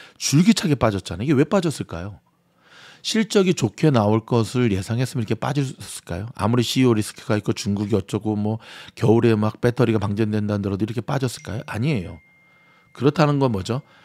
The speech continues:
실적이 그닥 안 좋게 나올 것에 대한 선반영이 되었다는 거예요, 지금.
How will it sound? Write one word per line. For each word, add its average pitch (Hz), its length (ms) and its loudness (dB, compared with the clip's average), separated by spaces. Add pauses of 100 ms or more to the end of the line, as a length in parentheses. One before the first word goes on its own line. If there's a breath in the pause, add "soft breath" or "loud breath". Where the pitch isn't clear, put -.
(720 soft breath)
실적이 180 440 4
그닥 - 340 2
안 120 160 0
좋게 165 240 0
나올 127 200 2
것에 117 240 0
대한 104 220 0
선반영이 160 640 0
되었다는 87 640 -8
거예요, 80 180 -14
지금. - 340 -18